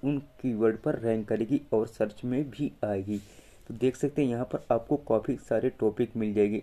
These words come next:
इन topic पर आप यदि video बनाते हैं तो आपकी video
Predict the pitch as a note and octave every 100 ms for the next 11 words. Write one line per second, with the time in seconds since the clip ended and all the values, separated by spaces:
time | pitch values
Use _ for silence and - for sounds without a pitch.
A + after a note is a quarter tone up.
0 | - D3+ C#3+ A2 - - C3+ - - A2+
1 | A2 A#2+ C3 - - - - A#2 A2+ A2+
2 | C3+ A2+ A2 A2 C#3+ C#3 C#3+ - A2+ -
3 | D3+ C#3+ A2+ G#2 A2 D3+